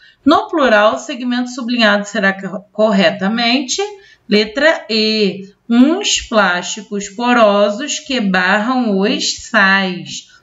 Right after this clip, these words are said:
Observe aí a concordância verbal, tá bom?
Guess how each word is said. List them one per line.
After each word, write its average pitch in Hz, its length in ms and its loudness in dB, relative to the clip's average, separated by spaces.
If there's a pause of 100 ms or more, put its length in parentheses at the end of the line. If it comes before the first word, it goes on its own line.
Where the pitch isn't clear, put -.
(100)
Observe 180 600 0
aí 208 120 0
a 202 80 -4
concordância 220 760 0
verbal, 190 920 0
tá 175 160 -14
bom? 214 440 -2